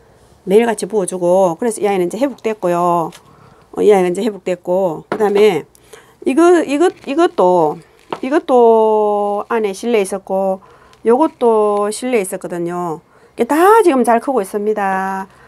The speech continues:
잘, 잘 크고 있는데 이제 이게 이제 지금 철이 아니긴 오니까 자꾸 뿌리가 잎이,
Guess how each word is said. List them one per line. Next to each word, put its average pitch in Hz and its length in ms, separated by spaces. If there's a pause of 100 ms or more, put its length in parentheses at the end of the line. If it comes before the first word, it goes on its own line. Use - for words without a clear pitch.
(160)
잘, 262 200 (100)
잘 269 200
크고 330 260
있는데 254 440 (400)
이제 247 160
이게 269 260
이제 240 200
지금 330 320
철이 403 240
아니긴 208 360
오니까 180 420
자꾸 226 340
뿌리가 220 500
잎이, 190 540